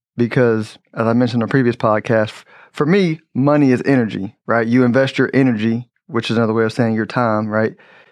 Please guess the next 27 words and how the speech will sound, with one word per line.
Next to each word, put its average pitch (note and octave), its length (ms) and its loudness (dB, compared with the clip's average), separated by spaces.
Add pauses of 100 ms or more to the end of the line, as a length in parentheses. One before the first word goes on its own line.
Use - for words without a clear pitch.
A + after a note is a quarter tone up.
(200)
into A#2 380 2
a G#2 60 0
task, A2 540 0
and A2 140 2
you A2+ 80 2
get G#2+ 220 0 (240)
paid A#2 260 0
back G#2+ 260 0
money, A#2 360 2
which A2 260 -2
is G2+ 220 -4 (320)
somebody A#2 320 2
else's A#2 280 0
energy G#2+ 320 0
and G#2+ 140 2
time A2 460 0 (500)
that's B2 120 -2
paid A2+ 260 -2
back A#2+ 260 -2 (240)
to A#2+ 120 0
you. G#2+ 200 0 (440)
And G#2+ 200 -2
so G#2+ 400 -2 (260)
money C3+ 300 2
is G2 140 -4
time, G#2+ 460 -2
right? G#2+ 280 -2